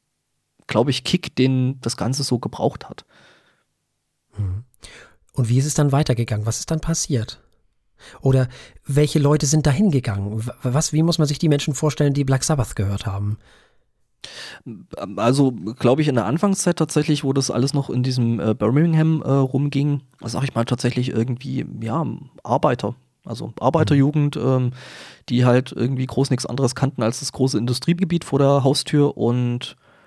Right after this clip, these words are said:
Speaker 1: ja, bloß wenn ich neunzehnhundertsiebzig grad mal reingucke, ich hab da nämlich so eine wirklich wundervolle Liste gefunden mit, äh, Bands haben sich gegründet und, äh, Alben sind rausgekommen, da ist schon in dem neunzehnhundertsiebzig schon echt viel Gutes gewesen. Also
Speaker 2: Mhm.
Speaker 1: neben Black Sabbath,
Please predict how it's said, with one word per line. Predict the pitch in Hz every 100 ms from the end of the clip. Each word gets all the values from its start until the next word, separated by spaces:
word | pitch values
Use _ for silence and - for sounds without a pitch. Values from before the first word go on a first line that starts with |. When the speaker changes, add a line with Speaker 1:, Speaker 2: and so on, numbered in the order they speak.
| _ _
Speaker 1:
ja, | 190 151 101 - -
bloß | - 127
wenn | 143
ich | 151
neunzehnhundertsiebzig | 139 160 160 135 - 139 -
grad | -
mal | -
reingucke, | 107 160 131 127
ich |
hab | -
da | 117
nämlich | 113 113
so | 113
eine | 113
wirklich | 131 120 139
wundervolle | 196 208 156 139
Liste | 147 -
gefunden | 123 - 117 123 120
mit, | 113 - -
äh, | 117 113 -
Bands | 113 120
haben | 120 120
sich | 113 120
gegründet | 120 - 117 117 113 113 -
und, | - 107 110 107 -
äh, | 104 101 98 - - - - - - -
Alben | 120 131
sind | 123 120 101
rausgekommen, | 127 - 131 170 160
da | 107
ist | -
schon | - 151
in | 117 147
dem | 156 147
neunzehnhundertsiebzig | 117 160 - 151 143 160 - - -
schon | - 113
echt | 147 -
viel | - 156
Gutes | 190 170 -
gewesen. | 104 110 120 113 -
Also | 190 127 113 117 - _ _
Speaker 2:
Mhm. | 120
Speaker 1:
neben | 120 139 117 107
Black | - -
Sabbath, | - 113 107 -